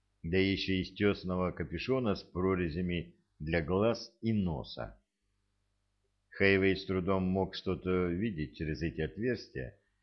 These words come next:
поскольку в помещении и так было довольно темно,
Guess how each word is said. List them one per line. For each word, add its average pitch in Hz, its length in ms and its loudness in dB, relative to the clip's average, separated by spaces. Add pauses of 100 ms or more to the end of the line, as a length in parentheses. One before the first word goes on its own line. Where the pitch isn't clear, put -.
(200)
поскольку 139 440 -2
в - 160 -4
помещении 127 680 -2
и - 120 -10
так 82 240 0
было 87 360 0
довольно 90 400 0
темно, 139 560 -4